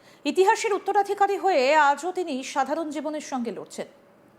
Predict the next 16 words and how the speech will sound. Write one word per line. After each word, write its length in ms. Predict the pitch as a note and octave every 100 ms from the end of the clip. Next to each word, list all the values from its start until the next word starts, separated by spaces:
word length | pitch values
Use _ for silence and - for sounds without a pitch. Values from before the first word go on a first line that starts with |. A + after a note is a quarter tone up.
| _
তবু 180 | C4 B3
দেশের 340 | A#3+ A#3+ E4+ D#4+
ঐতিহ্যের 400 | D4 D#4 - D#4+
প্রতি 340 | D4+ D4 G#3 A#3+
তার 120 | A#3+ A#3+ -
টান 460 | B3 B3 C#4+ D#4+ D#4+ -
এতটুকুও 640 | A#3 A3+ C4 A#3+ A#3 G#3+
কমেনি। 380 | F#3 E3 D#3 B2+ - _ _ _ _ _ _ _ - - -
বিস্ফোরণের 440 | C#4+ - G#4+ G#4+
খবর 300 | G#4 E4+ G4
জানার 240 | G4 G4 G4
পরেই 380 | F#4 F#4 F4
তিনি 200 | F#4+ E4+
প্রতিক্রিয়া 480 | F4+ D#4 E4 D#4 A#3
জানান, 260 | F#3+ E3 D3+ - _ -
"হ্যাঁ, 200 | A#3